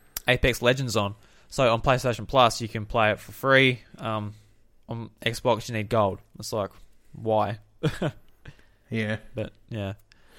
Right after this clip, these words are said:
Speaker 1: Um,
Speaker 2: I, it's, it's a barrier they haven't overcome yet. Hopefully they do soon.
Speaker 1: Mm. Do you wanna quickly talk about sort of, uh, what, what, uh, what you think about the, uh, say, the rumours? 'Cause these rumours came, came about,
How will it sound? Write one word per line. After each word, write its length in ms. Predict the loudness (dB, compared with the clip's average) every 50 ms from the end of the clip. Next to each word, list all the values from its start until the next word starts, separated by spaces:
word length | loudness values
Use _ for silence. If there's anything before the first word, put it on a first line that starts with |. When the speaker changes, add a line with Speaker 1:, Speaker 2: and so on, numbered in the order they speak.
| -20 -16 -8 -4
Speaker 1:
Um, 220 | -2 -2 0 2 2
Speaker 2:
I, 80 | 2 2 0 -4 -4 -4 0
it's, 240 | 0 0 2 0 2
it's 180 | 2 2 2 4
a 40 |
barrier 320 | 8 8 10 10 10 8 8
they 100 | 6 4
haven't 240 | 4 2 2 2 2
overcome 440 | 0 0 -2 -4 -4 -4 -2 -2
yet. 160 | -2 -2 -2 -2
Hopefully 360 | -2 -2 -2 -2 -2 -2 -2
they 140 | 0 -2 0
do 200 | 0 0 0 0
soon. 320 | -2 -2 -2 -2 -4 -4 -6 -8
Speaker 1:
Mm. 180 | -10 -8 -8 -10 -12 -16 -20 -20 -20 -12 0
Do 60 | 4 4
you 40 | 4
wanna 140 | 4 4
quickly 300 | 2 0 0 2 2 2
talk 220 | 6 6 4 6 6
about 320 | 4 6 8 6 6 6
sort 220 | 2 0 2 4 4
of, 180 | 2 4 4
uh, 160 | 4 6 6 4
what, 220 | 4 4 0 0 -2
what, 680 | -6 0 4 4 4 4 2 -6 -16 _ -12 -6 -2
uh, 280 | 0 2 4 4 2 2 -2 -8 _ _ _ _ -8
what 120 | -6 -4
you 120 | -2 -2 -4
think 220 | -2 -4 -2 -2
about 400 | -2 0 2 2 2 2 0 -2
the, 240 | -4 -2 0 2 2
uh, 180 | 4 4 2 0 -2 _ _ _ _ _ _ -12
say, 340 | -8 -2 0 2 2 2 0
the 280 | -2 -6 -8 -6 -6
rumours? 400 | -2 0 0 0 2 0 0 -2
'Cause 220 | 0 0 0 2 4
these 180 | 2 2 2
rumours 300 | 2 0 0 0 0 -2 -2
came, 300 | 0 0 0 0 -2 -4
came 500 | -4 -2 -2 0 0 -2 -4 -6 -10 -10 -10
about, 420 | -4 -2 0 0 0 -2 -4 -8